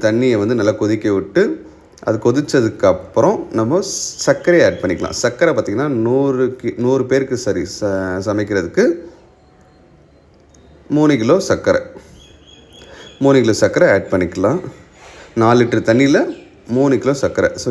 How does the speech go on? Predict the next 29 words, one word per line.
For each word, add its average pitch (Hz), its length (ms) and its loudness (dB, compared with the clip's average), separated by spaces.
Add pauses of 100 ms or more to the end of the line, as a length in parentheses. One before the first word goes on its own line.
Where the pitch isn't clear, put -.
இது 104 120 0
எல்லாமே 131 300 4
நான் 120 140 -2
சொல்கிறது 135 260 0
நூறு 113 260 2
பேருக்கான 95 500 -2 (120)
அளவு, 62 260 -4 (300)
நூறுலேருந்து 113 340 2
நூற்றி 110 180 -2
இருபது 95 180 -2
பேர் - 180 -4
கூட 98 140 -6
சாப்பிட்லாம். - 380 -6 (1040)
இப்போ 139 140 -4 (120)
கலர் 131 320 4
கொஞ்சம் 98 240 -2
சேர்த்துக்கலாம். 92 480 0
இதில் 85 220 -2 (1400)
கலர் - 240 4 (160)
எவ்வளோ 101 220 2
தேவையோ 104 260 2
அதை 104 100 0
கொஞ்சம் 92 220 -2
சேர்த்துக்கிட்டு, 92 360 -2 (520)
இப்போ 131 180 -4
நம்ம 131 200 2
ஃப்ரை 127 180 4
பண்ணி 120 160 2
வச்சுருக்க 95 260 -4